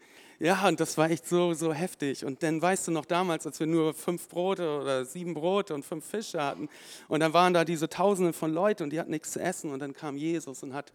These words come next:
hat das, hat für alle jetzt genug zu essen da hervorgebracht und ja, das,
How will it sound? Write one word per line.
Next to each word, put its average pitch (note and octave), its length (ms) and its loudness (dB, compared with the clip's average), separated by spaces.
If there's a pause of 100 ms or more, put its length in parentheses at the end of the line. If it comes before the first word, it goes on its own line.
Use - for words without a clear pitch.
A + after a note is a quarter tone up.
(800)
hat - 220 0
das, E3 460 6
hat D#3 160 -4
für - 120 2
alle G3 220 4
jetzt F3+ 200 2
genug F3+ 300 0
zu F3 80 -2
essen D#3+ 420 0 (720)
da C#3 280 2
hervorgebracht D3 880 2
und B2 260 -8 (540)
ja, C3+ 300 -4
das, - 240 -10